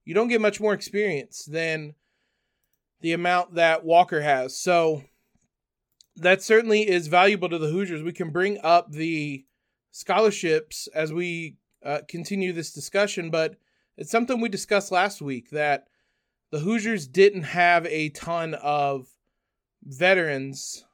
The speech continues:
ton of experience on the roster. And if nothing else, that is a big thing that Walker adds to the roster. You can look, the Hoosiers now have two super seniors.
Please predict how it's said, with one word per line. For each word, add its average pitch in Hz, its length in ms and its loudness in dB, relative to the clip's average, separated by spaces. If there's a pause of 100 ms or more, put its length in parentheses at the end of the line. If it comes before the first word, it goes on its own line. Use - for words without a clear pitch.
(160)
ton 180 180 -6
of 165 80 -6
experience 180 720 -2
on 160 220 -6
the 156 80 -4
roster. 147 640 -2 (800)
And 156 100 -8
if 180 200 -4
nothing 208 360 0
else, 175 380 0
that 160 380 2
is 165 680 -6 (600)
a 143 40 -8
big 170 240 2
thing 160 300 -2
that 143 120 -4
Walker 151 340 -2
adds 143 220 -2
to 147 80 -16
the 139 80 -6
roster. 151 340 -4
You 156 140 -8
can 165 180 -6
look, 190 340 0
the 156 120 -4
Hoosiers 165 320 -6
now 175 160 0
have 165 140 -6
two 180 200 -10
super 196 560 -6
seniors. 185 800 -6